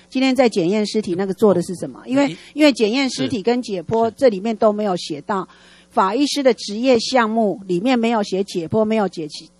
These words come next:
Speaker 1: 相验，所以我不晓得说你们所谓相验，这个是你们医学的法律用语，我搞不清楚。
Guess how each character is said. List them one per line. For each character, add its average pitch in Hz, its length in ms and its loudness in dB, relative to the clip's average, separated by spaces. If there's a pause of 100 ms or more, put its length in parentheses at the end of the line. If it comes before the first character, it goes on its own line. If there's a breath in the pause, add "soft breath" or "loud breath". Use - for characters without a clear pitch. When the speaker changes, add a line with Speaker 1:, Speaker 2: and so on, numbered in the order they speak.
(180)
Speaker 1:
相 208 320 -2
验， 202 220 -2 (240 soft breath)
所 285 160 6
以 - 20 12
我 240 60 8
不 269 80 2
晓 208 180 0
得 190 80 0
说 247 140 2
你 233 80 0
们 185 120 -4
所 185 140 -6
谓 202 140 0
相 233 260 0
验， 233 180 0
这 254 120 2
个 240 80 4
是 254 120 -6
你 214 60 -4
们 170 180 -8 (240 soft breath)
医 269 160 2
学 214 200 0
的 175 80 -4
法 160 180 -8
律 190 140 -6
用 208 240 0
语， 156 80 -6
我 139 80 -14
搞 165 160 -12
不 185 100 -6
清 208 240 -6
楚。 175 240 -10